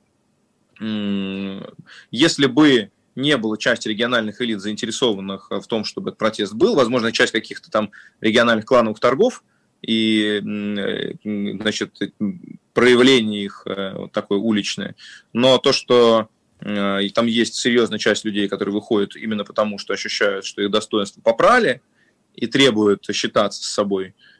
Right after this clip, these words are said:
это, м, очевидно и неоспоримо. Э, дальше вопрос, не распространится ли,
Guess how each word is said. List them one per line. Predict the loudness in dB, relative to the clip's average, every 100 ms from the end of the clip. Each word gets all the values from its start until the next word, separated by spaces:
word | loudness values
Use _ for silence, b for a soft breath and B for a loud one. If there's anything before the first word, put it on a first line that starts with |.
| _
это, | -4 0 2 4 4 2 0 -2
м, | -4 -8
очевидно | -8 -8 -6 -4
и | -2 0 0
неоспоримо. | 0 0 0 0 -6 -16 _ b b b _
Э, | 0 0 0
дальше | 0 0 2 0 2
вопрос, | 0 0 0 -2 -10 _ _ _ _ -6
не | -2 0
распространится | -2 -6 -6 -4 -2 -4 -4 -2
ли, | 0 0 -2